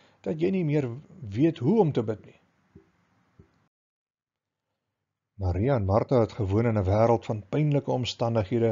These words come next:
tot by vers drieënveertig. Hulle het nie geweet dat vers vierenveertig voorgelê het nie. Hulle het gestuier onder verlies en treurigheid,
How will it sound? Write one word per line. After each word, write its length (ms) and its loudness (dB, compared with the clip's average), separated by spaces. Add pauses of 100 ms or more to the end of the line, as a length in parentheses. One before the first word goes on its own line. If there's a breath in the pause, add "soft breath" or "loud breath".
(160)
tot 200 -2
by 100 -2
vers 340 0 (300)
drieënveertig. 960 -4 (840 soft breath)
Hulle 120 -4
het 80 -6
nie 100 0
geweet 400 0
dat 140 0
vers 240 0
vierenveertig 640 0
voorgelê 460 -6
het 120 -16
nie. 160 -20 (580)
Hulle 160 -4
het 100 -8
gestuier 640 -2
onder 200 -2
verlies 640 -8
en 180 -8
treurigheid, 680 -2